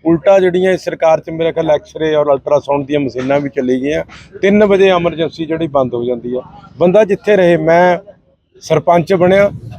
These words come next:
ਮੇਰੇ ਪਿੰਡ ਦੀ ਪਚਾਨਵੇਂ ਪਰਸੈਂਟ ਵੋਟ ਮੈਨੂੰ ਪੈਂਦੀ ਆ, ਪੁੱਛ ਲਿਓ ਪਿੰਡ ਵਾਲਿਆਂ ਨੂੰ ਵੀ ਕਿੰਨੀ, ਕਿਹੜੀ ਕਾਰਗੁਜ਼ਾਰੀ ਕਰਾਈ।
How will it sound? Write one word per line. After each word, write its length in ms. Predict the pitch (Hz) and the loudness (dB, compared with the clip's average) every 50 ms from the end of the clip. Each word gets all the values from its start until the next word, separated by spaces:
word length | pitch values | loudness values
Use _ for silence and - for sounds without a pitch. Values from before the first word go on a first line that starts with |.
| - - - | -18 -10 -4
ਮੇਰੇ 240 | 135 156 170 180 185 | -2 0 2 2 0
ਪਿੰਡ 260 | 180 - 170 170 175 | 0 -2 -4 -4 -2
ਦੀ 120 | 156 180 185 | -2 -2 -2
ਪਚਾਨਵੇਂ 520 | - 170 - 170 165 160 165 175 175 175 | -2 -4 0 0 2 2 2 2 2 0
ਪਰਸੈਂਟ 340 | 170 170 170 160 160 165 156 | 0 -2 -2 -2 -2 -4 -2
ਵੋਟ 260 | 143 151 156 151 151 | 0 0 0 0 -2
ਮੈਨੂੰ 280 | 147 151 151 151 151 147 | -6 -8 -6 -6 -8 -6
ਪੈਂਦੀ 340 | 147 135 123 120 135 151 | -6 -6 -8 -6 -6 -6
ਆ, 60 | 156 156 | -6 -6
ਪੁੱਛ 260 | - 135 120 - 123 | -6 -10 -16 -16 -8
ਲਿਓ 140 | 120 127 120 | -6 -6 -6
ਪਿੰਡ 240 | - 123 120 113 | -4 -6 -2 0
ਵਾਲਿਆਂ 180 | 120 120 123 123 | 0 0 0 0
ਨੂੰ 120 | 127 123 | -4 -4
ਵੀ 60 | 120 127 | -6 -4
ਕਿੰਨੀ, 340 | - - 127 127 131 135 | -2 0 0 2 2 0
ਕਿਹੜੀ 280 | 135 - 143 139 147 165 | 0 0 0 0 0 2
ਕਾਰਗੁਜ਼ਾਰੀ 540 | - 143 131 123 - - 90 113 110 107 107 | 2 2 2 0 0 -4 -8 -8 -8 -8 -10
ਕਰਾਈ। 240 | - 110 107 101 | -12 -12 -12 -12